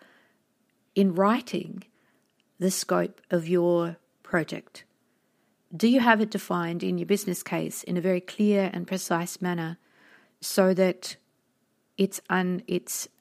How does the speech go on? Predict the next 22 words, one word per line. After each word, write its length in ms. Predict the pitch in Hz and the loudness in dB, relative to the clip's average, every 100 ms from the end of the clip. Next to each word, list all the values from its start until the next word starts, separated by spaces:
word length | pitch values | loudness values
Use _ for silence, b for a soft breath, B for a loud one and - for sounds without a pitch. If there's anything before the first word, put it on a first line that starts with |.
| - | 0
readable, 540 | 208 247 262 277 269 | 4 6 8 6 4
understandable, 880 | 254 170 185 - 214 240 240 254 254 247 B B - | -2 -4 -4 0 4 6 6 6 4 0 B B -4
and 420 | 185 185 185 - | -2 0 0 -4
people 280 | - 202 196 | 2 4 4
know 160 | 185 180 | 0 0
where 160 | 175 | -2
to 60 | 175 | -2
go 160 | 175 160 | -2 -2
to 80 | |
find 420 | 160 - 151 151 151 | -4 -6 -6 -6 -10
it? 260 | - - _ _ _ _ _ _ _ _ _ _ - | -14 -20 _ _ _ _ _ _ _ _ _ _ -2
This 280 | 185 233 | 2 4
is 200 | 247 220 - _ | 4 0 -4 _
pretty 240 | 226 214 | 0 2
important 680 | 190 185 226 202 165 165 - B B B B _ _ | 2 2 4 4 0 -6 -12 B B B B _ _
'cause 180 | 202 180 | 0 2
without 420 | 196 190 185 175 | 4 4 2 2
this, 440 | 240 254 - - - _ _ - | 2 4 -2 -12 -16 _ _ -2
what 160 | 175 | -2
you 80 | 175 | -2
find 400 | - 226 233 220 | 0 4 6 6
is 480 | 190 190 185 - | 4 4 0 -6